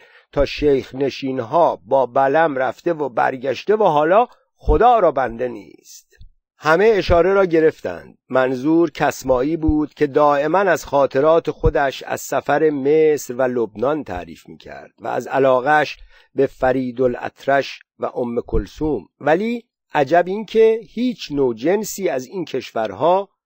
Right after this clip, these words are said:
حتی صفحات گرامافون خواننده‌های محبوبش را هم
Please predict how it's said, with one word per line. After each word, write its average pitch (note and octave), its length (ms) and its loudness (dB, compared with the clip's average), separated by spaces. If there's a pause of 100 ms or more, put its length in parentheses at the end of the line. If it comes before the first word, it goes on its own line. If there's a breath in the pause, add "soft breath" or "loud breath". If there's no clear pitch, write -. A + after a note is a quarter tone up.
(220)
حتی D3 540 -2
صفحات B2+ 800 -2
گرامافون A#2 800 -2
خواننده‌های A#2+ 800 -4
محبوبش B2 760 -4
را D#3 140 0
هم D3+ 220 -4